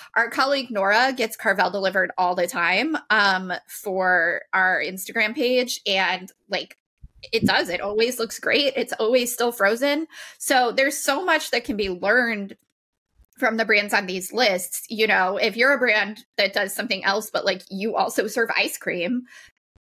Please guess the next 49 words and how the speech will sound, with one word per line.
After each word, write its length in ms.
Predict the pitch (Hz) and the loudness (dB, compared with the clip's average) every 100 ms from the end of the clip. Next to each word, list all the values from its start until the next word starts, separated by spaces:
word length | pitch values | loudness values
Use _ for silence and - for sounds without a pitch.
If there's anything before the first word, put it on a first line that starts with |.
| _ | _
you 180 | 214 247 | -4 -2
can 140 | 311 262 | -2 0
learn 180 | 277 | 0
from 140 | 294 247 | 0 -4
these 160 | 226 | -4
brands 360 | - 190 196 196 | -2 0 0 -2
how 320 | - 202 208 | -2 0 0
to 240 | 208 214 196 | -2 -8 -2
deliver 800 | 208 170 196 208 196 190 180 - | -2 0 -2 4 4 4 0 -2
ice 200 | 190 190 | -4 -4
cream 300 | - 196 170 170 | -6 -4 -4 -2
well, 300 | 185 175 180 | -2 0 -2
because 300 | 180 190 185 | -6 -6 -6
I 80 | 180 | -4
think 180 | 214 | -4
a 60 | 208 | -2
lot 240 | 185 190 | 0 0
of 100 | 185 | 0
brands 380 | 175 175 170 185 | 0 0 0 -4
that 140 | 160 - | -6 -4
do 160 | 170 | -2
other 260 | - 214 196 | 0 2 0
things, 300 | 185 175 - | -2 -4 -4
like, 240 | 175 - _ _ _ - 196 _ _ - | -6 -6 _ _ _ -18 -18 _ _ -8
haven't 400 | 233 220 190 190 | -4 -4 -4 -8
figured 240 | 190 175 | -2 0
out 180 | 170 - | 0 -2
that 160 | 180 - | -4 -6
piece 200 | 165 - | -12 -12
of 40 | |
the 60 | 135 | -10
puzzle 300 | - - 143 | -10 -8 -8
yet. 220 | 110 - _ _ - _ | -6 -8 _ _ -20 _
Uh, 220 | 190 185 185 | 0 0 0
so 180 | - | -2
lots 240 | 233 262 349 | 2 2 2
of 80 | 294 | -2
interesting 440 | - 233 214 202 | -2 -4 -6 -4
tidbits 380 | 208 190 - - | -4 -4 -4 -4
like 180 | 165 190 | -4 0
that 240 | 170 151 | 0 0
in 100 | 196 | -6
different 320 | 180 165 - | -12 -12 -8
companies 580 | - - 175 147 156 - - _ | -10 -8 -10 -8 -10 -12 -16 _
to 100 | - | -4
be 100 | 240 | 0
learned 240 | 165 - 95 | 0 0 0
from 200 | 170 175 | -2 0
here. 280 | - - | 0 -2